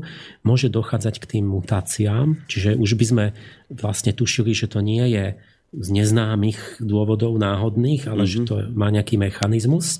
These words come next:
Speaker 2: Mhm.
Speaker 1: A tak sme sa rozhodli to vyskúšať normálne v skúmavke,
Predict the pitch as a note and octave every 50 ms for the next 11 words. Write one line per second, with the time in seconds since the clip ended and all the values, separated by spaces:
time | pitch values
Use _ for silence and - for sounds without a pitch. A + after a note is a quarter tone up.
0 | - - - B2 A#2+ A#2+ A#2 A2+ A2+ A2+ A2+ - - - - - B2+ C#3+ D3 E3
1 | D#3+ E3 C#3+ A#2 A#2+ C3+ C3+ C#3+ D3 C#3+ - A2 - G#2+ G#2 - - - C3+ B2+
2 | - - D#3 D#3+ D#3+ - - - _ C3 G2+ F#2 F#2+ G2 G#2 A2+ G#2+ G2+ G#2+ G#2+
3 | A2+ A2+ A2+ G#2 G2+ G2 G2 - - - - G#2+ G2+ G2+ G#2+ G#2+ G#2 - - -
4 | D#3